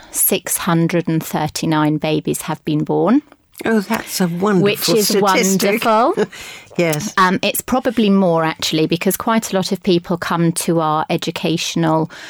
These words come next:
Speaker 1: presentations anonymously.
Speaker 2: And Louisa, what's your involvement with the charity?
Speaker 1: I'm sort of project manager, community development.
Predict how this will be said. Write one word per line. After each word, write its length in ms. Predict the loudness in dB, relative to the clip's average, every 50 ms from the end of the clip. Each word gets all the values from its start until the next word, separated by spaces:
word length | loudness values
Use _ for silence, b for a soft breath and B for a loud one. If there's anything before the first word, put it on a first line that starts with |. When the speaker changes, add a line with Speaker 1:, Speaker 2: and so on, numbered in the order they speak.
| B B _
Speaker 1:
presentations 800 | -4 -2 -2 2 2 2 2 2 0 0 0 2 0 0 2 2
anonymously. 760 | 2 2 2 2 2 2 2 0 0 0 0 0 0 -2 -2 -6 _ _ B B B B B B B B B B B B 0
Speaker 2:
And 200 | 2 2 2 4
Louisa, 500 | 4 4 4 4 4 4 2 2 2 0 -2 -2
what's 480 | -4 -2 0 0 0 0 -2 -4 -4 0
your 280 | 2 2 2 2 2 0
involvement 840 | 0 -2 -4 -4 -4 -4 -4 -4 -6 -6 -6 -6 -6 -8 -10 -8
with 180 | -8 -8 -8 -6
the 100 | -6 -6
charity? 600 | -4 -4 -4 -4 -4 -6 -6 -6 -6 -6 -6 -6 -8 -16 _ _ _ _ _ _ _ _ _
Speaker 1:
I'm 300 | -4 -2 0 0 0 0
sort 240 | -2 -4 -4 -4 -4
of 100 | -4 -6 -4
project 440 | -2 -2 -2 0 0 -2 -2 0 0
manager, 680 | 0 0 2 2 2 2 2 2 0 0 2 0 0 -2
community 540 | 0 0 0 2 2 2 2 0 0 0 -2
development. 960 | 0 0 -2 -2 -2 -2 0 -2 0 0 0 2 4 4 2 2 0 -4 -8